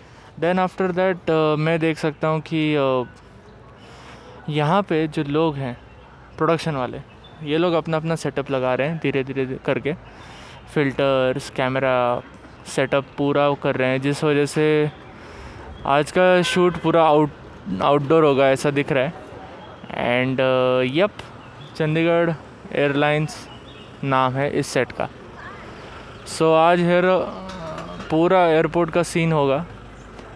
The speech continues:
So बड़ा बड़ा सेट लग रहा है यहाँ, <laughs> मज़ा आने वाला है। And, uh, let's see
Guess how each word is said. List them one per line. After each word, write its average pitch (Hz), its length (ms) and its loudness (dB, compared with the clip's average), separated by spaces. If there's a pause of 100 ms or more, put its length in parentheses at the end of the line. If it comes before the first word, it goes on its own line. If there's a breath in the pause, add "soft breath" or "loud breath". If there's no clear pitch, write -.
(160)
So 143 280 0
बड़ा 147 280 4
बड़ा 156 520 4
सेट 147 360 -2
लग 143 160 2
रहा 143 160 2
है 139 80 2
यहाँ, 147 1040 -4
<laughs> - 0 -
मज़ा 135 400 2
आने 143 140 2
वाला 127 220 2
है। 175 60 -6 (1400 loud breath)
And, 127 140 0
uh, 127 440 4
let's 185 240 -2
see 240 100 0